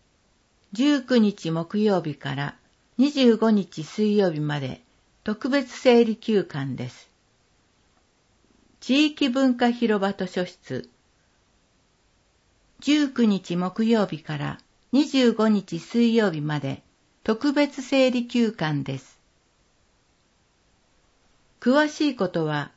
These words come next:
各図書館へお尋ねください。本の貸し出しは図書館のほか、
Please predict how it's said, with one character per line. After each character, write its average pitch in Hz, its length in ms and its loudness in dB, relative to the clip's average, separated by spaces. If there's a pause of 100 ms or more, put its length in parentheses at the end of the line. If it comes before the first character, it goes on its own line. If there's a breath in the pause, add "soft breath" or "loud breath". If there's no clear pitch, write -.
各 269 320 -2
図 208 140 -4
書 277 180 0
館 220 300 2
へ 147 280 -6
お 175 80 -4
尋 180 300 -4
ね 175 120 -2
く 165 120 -10
だ 156 140 -6
さ 139 200 -6
い。 131 100 -10 (2000)
本 294 280 2
の 214 140 4
貸 185 200 -6
し 170 120 -6
出 175 140 -4
し - 180 -8
は 156 160 -4
図 190 140 -6
書 285 160 0
館 226 320 0
の 147 120 -4
ほ 151 160 -10
か、 - 300 -8